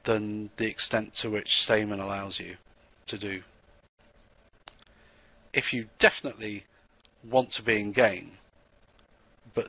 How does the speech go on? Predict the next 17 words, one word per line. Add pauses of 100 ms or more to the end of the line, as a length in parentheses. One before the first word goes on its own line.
n-,
definitely
no
further,
and
you
don't
have
any
marked
weakness
somewhere, (1700)
then
the
chances
are
that